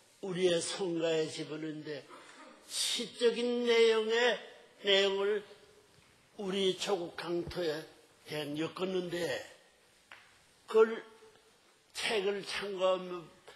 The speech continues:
백과사설을 찾아가면서 참고한 기록이 아니야.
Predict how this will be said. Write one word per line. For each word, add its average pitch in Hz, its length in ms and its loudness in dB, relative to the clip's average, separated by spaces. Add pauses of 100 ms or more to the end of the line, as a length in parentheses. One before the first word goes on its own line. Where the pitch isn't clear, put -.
(160)
백과사설을 170 1000 -4
찾아가면서 160 760 -10
참고한 147 680 -10 (500)
기록이 311 440 2
아니야. 196 500 -6